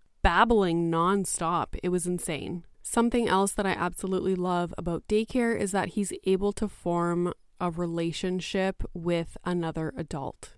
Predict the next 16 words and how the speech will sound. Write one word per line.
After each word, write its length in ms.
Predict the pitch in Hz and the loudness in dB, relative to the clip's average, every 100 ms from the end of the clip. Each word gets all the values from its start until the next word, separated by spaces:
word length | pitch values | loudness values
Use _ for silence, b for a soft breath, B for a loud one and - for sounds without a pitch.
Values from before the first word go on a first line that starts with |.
| - | -20
He 540 | - - 208 208 220 - | -16 -4 0 2 0 -2
loves 640 | - 180 175 165 170 180 185 - _ | -6 -4 0 0 -2 -6 -10 -12 _
the 260 | 180 185 180 | -8 -4 -4
girls 680 | - 170 156 160 156 175 - | -2 -2 -2 -2 -4 -6 -4
that 200 | 180 - | -4 -4
take 240 | - 165 | -8 -10
care 240 | - 208 214 | -6 -2 -2
of 100 | - | 0
him 380 | 226 214 220 220 | 0 0 0 -4
at 180 | 180 170 | -4 -4
his 220 | 170 175 | -4 -6
daycare, 500 | - 160 - 160 151 - | -6 -8 -6 -6 -6 -6
and 140 | 185 180 - | -6 -6 -4
I 520 | 165 175 175 175 185 190 | 0 2 2 0 -4 -8
love 520 | 175 170 165 160 160 170 | -8 -2 0 -2 -4 -8
seeing 840 | - - - 208 185 160 156 180 | -8 -6 0 2 4 2 0 -2